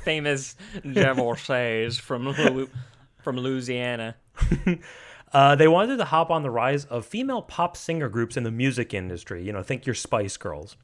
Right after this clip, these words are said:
Speaker 2: And so they made a three-girl band called Totally Spies and put it in front of the German talk show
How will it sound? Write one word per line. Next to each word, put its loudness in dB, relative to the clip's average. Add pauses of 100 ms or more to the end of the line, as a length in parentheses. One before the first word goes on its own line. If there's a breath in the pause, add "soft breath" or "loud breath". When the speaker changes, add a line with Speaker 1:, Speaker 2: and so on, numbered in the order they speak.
(1000 loud breath)
Speaker 2:
And 0
so 2
they 2
made 0
a 2
three-girl 2
band 0
called -2
Totally -4
Spies 4
and -6
put -2
it -4
in -2
front -2
of -6
the -8
German -2
talk 2
show -2